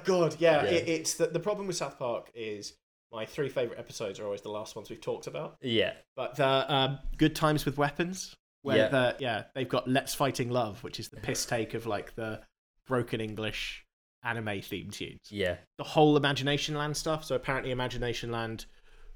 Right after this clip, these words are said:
Speaker 1: was, they were contemplating it doing as, like, a sequel.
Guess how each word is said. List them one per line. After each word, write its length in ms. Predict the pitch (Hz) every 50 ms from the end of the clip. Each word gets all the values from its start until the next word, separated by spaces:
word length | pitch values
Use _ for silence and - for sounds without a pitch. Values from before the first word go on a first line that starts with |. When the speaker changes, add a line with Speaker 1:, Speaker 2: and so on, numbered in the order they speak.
| - -
Speaker 1:
was, 300 | 127 123 120 - - - - - - _ -
they 100 | 143 123
were 80 | 120
contemplating 760 | - - - - 139 135 - 156 147 139 - 147 147 151 151 147
it 80 | -
doing 200 | - 147 143 139 139
as, 100 | 127 135
like, 140 | 131 -
a 40 | -
sequel. 640 | - - - 147 139 - - - 165 175 175 -